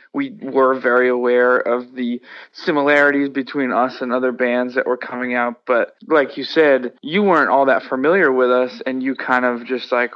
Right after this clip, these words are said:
wrote us off as that. And I think a lot of people did. 'Cause at the time, you know, when we were first starting out, we released, granted, when we first started out, I was a freshman in high school. So this, or this, this conversation is, of us starting out is more so us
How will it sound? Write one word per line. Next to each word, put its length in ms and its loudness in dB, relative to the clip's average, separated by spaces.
wrote 300 0
us 180 -2
off 280 -2
as 160 -2
that. 340 0
And 100 -2
I 120 -4
think 140 0
a 80 -2
lot 220 4
of 60 -2
people 260 -4
did. 280 0
'Cause 100 0
at 100 2
the 80 -8
time, 400 2
you 80 -2
know, 160 2
when 140 0
we 60 0
were 80 0
first 240 -6
starting 280 0
out, 160 0
we 120 -4
released, 340 -4
granted, 480 2
when 140 0
we 100 0
first 320 0
started 320 2
out, 240 2
I 100 0
was 120 -2
a 40 -6
freshman 440 -2
in 80 -10
high 180 -2
school. 380 -16
So 400 -6
this, 180 -4
or 240 0
this, 220 0
this 180 -2
conversation 840 0
is, 240 -2
of 160 0
us 160 2
starting 380 0
out 260 2
is 160 -6
more 260 -2
so 340 0
us 380 -6